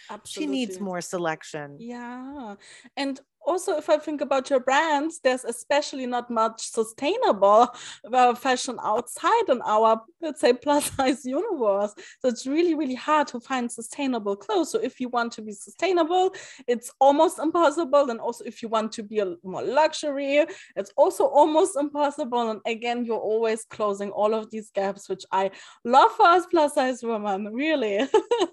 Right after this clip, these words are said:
Speaker 1: Thank you. That's
Speaker 2: Yeah.
Speaker 1: awesome.
Speaker 2: So if we think about the future, what do you wish for Maze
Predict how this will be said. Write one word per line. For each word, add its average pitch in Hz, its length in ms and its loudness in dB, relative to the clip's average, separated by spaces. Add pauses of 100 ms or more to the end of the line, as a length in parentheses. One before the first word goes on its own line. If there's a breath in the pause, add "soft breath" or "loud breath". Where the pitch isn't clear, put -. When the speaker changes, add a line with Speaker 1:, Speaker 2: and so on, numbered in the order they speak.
(2500 loud breath)
Speaker 1:
Thank 226 340 -2
you. 196 380 -6
That's 180 240 0
Speaker 2:
Yeah. - 100 -4
Speaker 1:
awesome. 214 720 -2 (680 soft breath)
Speaker 2:
So 285 280 0
if 339 160 -8
we 523 100 0
think 415 300 -2
about 311 320 4
the 349 80 2
future, 262 520 -2
what 254 320 0
do 320 100 -6
you 370 260 0
wish 311 240 -4
for 262 260 -4
Maze 247 720 -2